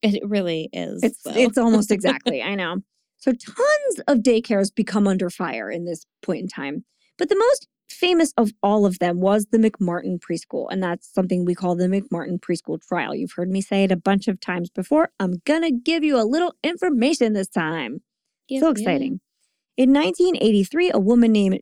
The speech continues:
Speaker 2: Judy Johnson, who was the mother of one of these Manhattan Beach, California preschool young students, because that's where the McMartin Preschool was located. So she reports to the police that her young son had been sodomized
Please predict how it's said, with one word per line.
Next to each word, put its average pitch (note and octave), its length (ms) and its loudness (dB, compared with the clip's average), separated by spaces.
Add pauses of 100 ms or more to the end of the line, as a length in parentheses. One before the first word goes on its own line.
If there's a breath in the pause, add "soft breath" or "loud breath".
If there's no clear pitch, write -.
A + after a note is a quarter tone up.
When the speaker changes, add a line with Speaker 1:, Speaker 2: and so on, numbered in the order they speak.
Speaker 2:
Judy F4 460 4
Johnson, A3+ 580 0 (180)
who B3+ 100 2
was G#3 180 2
the G#3+ 80 2
mother G3+ 360 4
of F#3 160 2
one F#3+ 200 0
of F#3+ 140 -2
these F#3 260 -2
Manhattan F#3+ 720 0
Beach, F#3+ 460 -6 (420)
California G3 600 0
preschool F#3+ 520 -2
young F3 160 -2
students, A#3+ 360 0
because - 160 -12
that's - 220 -10
where E3+ 380 -8 (160)
the - 80 -12
McMartin E3+ 400 -10
Preschool - 400 -10
was - 160 -12
located. C4 540 0 (420)
So C4+ 140 -2
she A4 240 2
reports D#4+ 400 0
to C4+ 120 -6
the B3+ 80 2
police G3 400 -2
that G3 220 -2
her F#3 60 0
young F#3 440 2
son F3 540 -2 (220)
had G3 200 0
been G3+ 160 4
sodomized F#3+ 880 0